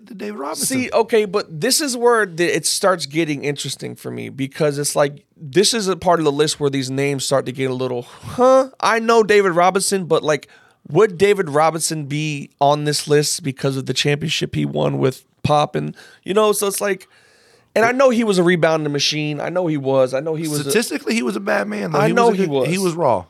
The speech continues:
Speaker 2: I know he was. But, you know, in my opinion, Dwight and David Robinson are very similar in build. You know, they both had them big shoulders. So it's like, it, it, I feel like this is where you could start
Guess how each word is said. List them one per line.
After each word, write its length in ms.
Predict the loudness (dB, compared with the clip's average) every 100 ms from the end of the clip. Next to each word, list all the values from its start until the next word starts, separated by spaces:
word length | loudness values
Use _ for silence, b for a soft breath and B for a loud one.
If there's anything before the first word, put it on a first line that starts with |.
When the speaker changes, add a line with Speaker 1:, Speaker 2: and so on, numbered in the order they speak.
| _
Speaker 2:
I 140 | -4 -2
know 200 | -2 -2
he 120 | -4
was. 420 | -6 -10 -14 -16
But, 300 | 0 2 2 _ _ _ _ _ _ -10
you 120 | 0
know, 160 | 2 2
in 200 | -2 -4
my 200 | 0 0
opinion, 540 | 0 -2 -2 -4 -6 -12 -6
Dwight 440 | -2 0 2 2 2
and 200 | 0 2
David 260 | 2 2
Robinson 480 | 0 2 2 -2 -8
are 60 | -12
very 300 | -2 -2 0
similar 440 | -4 -4 -6 -6
in 180 | -8 -12
build. 600 | -10 -2 2 2 0 -6 b b b b b
You 80 | -4
know, 100 | 0
they 120 | 0
both 260 | 0 -2 -2
had 180 | -2
them 220 | -2 -2 -2
big 240 | 0 0 0
shoulders. 880 | 0 2 0 0 0 0 -2 -4 -6 b b b
So 240 | -4 0 2
it's 180 | 0 0
like, 300 | 0 0 -8 -20 -20 _
it, 280 | -10 -10 -8 -4
it, 180 | -4 0
I 120 | -2
feel 240 | 2 2
like 260 | 4 2 0
this 220 | -2 -2
is 100 | -2
where 240 | 2 4 4
you 180 | 0
could 160 | -4 -6
start 380 | 0 0 0